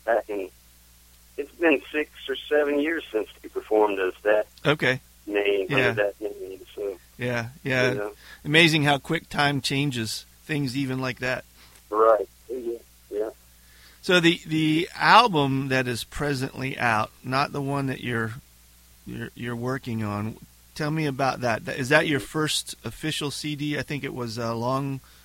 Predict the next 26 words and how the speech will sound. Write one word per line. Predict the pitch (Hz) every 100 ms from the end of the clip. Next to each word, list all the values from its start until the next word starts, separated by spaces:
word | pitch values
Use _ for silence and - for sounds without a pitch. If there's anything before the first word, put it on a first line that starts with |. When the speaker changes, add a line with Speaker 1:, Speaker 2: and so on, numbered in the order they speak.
| -
Speaker 2:
Long | 135 151 160
Lonely | 160 156 151
Road. | 151 190 190 -
Is | 131
that | 139
it? | 170 214 - -
Speaker 1:
Yeah. | 107 - - - - -
Speaker 2:
Yep. | 113 - - - -
Speaker 1:
Yeah, | 120 90 - - 104
Long | 117 127 127
Lonely | 131 131 131 123
Road. | 123 113 95
That's | 101 107 - 107
the | 107 98 -
first | 110 113 - - 110
album, | 113 113 113 113 - -
and | 98 95 92 - _ - - - - - 107
I | 120
recorded | 127 - 127 131 127
it | 117 -
with | 110 - - -
the | 98 -
Southern | 104 101 92
Drunken | 98 92 95
Republicans | 92 98 92 92 - 95 87 - - - - - -
and | 95